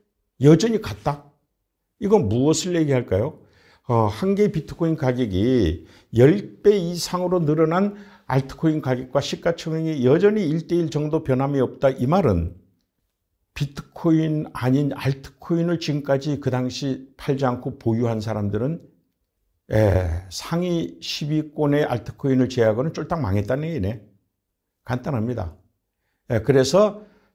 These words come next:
한마디로 알트코인은 거래 대상 코인이지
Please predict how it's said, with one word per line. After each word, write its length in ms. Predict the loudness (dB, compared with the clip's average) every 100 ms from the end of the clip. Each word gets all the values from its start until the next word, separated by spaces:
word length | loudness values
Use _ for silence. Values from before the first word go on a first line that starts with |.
| _
한마디로 600 | -4 -2 2 2 2 0
알트코인은 720 | 0 -6 -6 0 2 4 2
거래 320 | -2 0 2 4
대상 320 | 4 0 -4
코인이지 720 | 0 2 2 0 -4 -8 -12